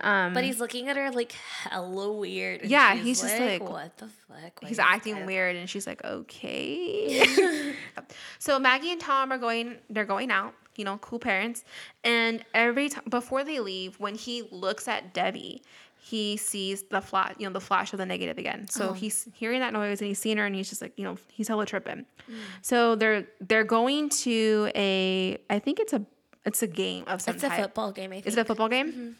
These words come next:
Speaker 2: Like a high school football game.
Speaker 1: Oh, okay, okay. I didn't realize if it was a high school football game or not. It's like
Speaker 2: I
Speaker 1: there's
Speaker 2: wanna
Speaker 1: so many
Speaker 2: say
Speaker 1: people, like, walking to this
Speaker 2: Well,
Speaker 1: game.
Speaker 2: because the neighbor, 'cause they're going with the neighbor who had the party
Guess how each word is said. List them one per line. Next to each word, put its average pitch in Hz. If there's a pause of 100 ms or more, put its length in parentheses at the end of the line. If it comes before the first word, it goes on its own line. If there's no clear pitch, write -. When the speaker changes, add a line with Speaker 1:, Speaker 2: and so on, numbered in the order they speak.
Speaker 2:
Like -
a 254
high 214
school 226
football 208
game. 175 (460)
Speaker 1:
Oh, 262
okay, 247
okay. 202
I 226
didn't 285
realize 208
if -
it 190
was 190
a 185
high 185
school -
football 190
game 180
or -
not. 185
It's 214
like 262
Speaker 2:
I 277
Speaker 1:
there's 277
Speaker 2:
wanna 466
Speaker 1:
so 254
many 302
Speaker 2:
say 214
Speaker 1:
people, 208
like, 196
walking 214
to 220
this 302
Speaker 2:
Well, 294
Speaker 1:
game. 233
Speaker 2:
because 285 (480)
the 240
neighbor, 214 (120)
'cause 233
they're 233
going 262
with 294
the 285
neighbor 196 (160)
who 196
had 180
the 190
party 165